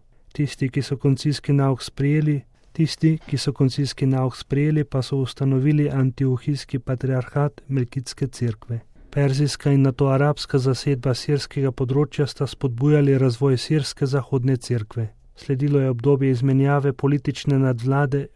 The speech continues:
med bizantinskim cesarstvom, muslimani in križarji. V obdobju križarskega cesarstva so se začeli uradni stiki z rimsko cerkvijo.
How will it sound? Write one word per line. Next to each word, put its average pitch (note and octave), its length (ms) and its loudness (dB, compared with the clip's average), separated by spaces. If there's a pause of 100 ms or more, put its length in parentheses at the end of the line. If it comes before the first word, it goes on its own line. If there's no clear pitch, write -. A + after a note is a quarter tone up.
med C#3+ 120 -4
bizantinskim C3+ 760 2
cesarstvom, B2 840 -2 (420)
muslimani C#3+ 800 4
in D3+ 140 2
križarji. A#2 640 0 (300)
V C#3+ 80 0
obdobju C3 440 4
križarskega C#3+ 720 2
cesarstva C#3+ 720 -2
so C3+ 160 -4
se C#3 160 -4
začeli C3 440 0
uradni C#3 420 2
stiki - 360 -4
z A#2+ 100 -4
rimsko C#3+ 380 0
cerkvijo. A#2 600 -4